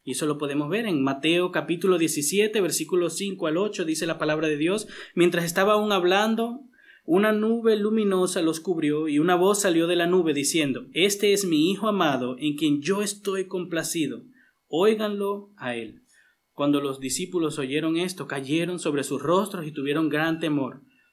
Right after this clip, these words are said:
Entonces Jesús se les acercó y tocándolos dijo: 'Levántense y no teman.'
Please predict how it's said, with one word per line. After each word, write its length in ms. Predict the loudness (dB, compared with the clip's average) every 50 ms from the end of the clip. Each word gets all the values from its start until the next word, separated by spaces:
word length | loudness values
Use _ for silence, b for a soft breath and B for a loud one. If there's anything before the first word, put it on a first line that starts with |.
| b b b b _
Entonces 420 | -10 -8 -6 -4 -4 -4 -4 -6 -6
Jesús 540 | -6 -6 -6 -6 -4 -2 -2 -2 -2 -2
se 100 | -4 -4
les 180 | -2 -2 -2 -2
acercó 600 | -2 -4 -4 -6 -6 -6 -4 -2 -2 -2 -2 -6 B B B B B
y 140 | -6 -2 0
tocándolos 600 | 0 0 2 2 2 4 4 2 2 2 2 4
dijo: 400 | 2 2 2 2 -4 -8 -10 -12 -10
'Levántense 840 | -6 -2 0 0 2 2 4 4 4 2 0 -2 -4 -2 -2 0 2
y 80 | 2 4
no 160 | 4 2 2
teman.' 440 | 0 -2 -2 -2 -2 -6 -10 -14 -20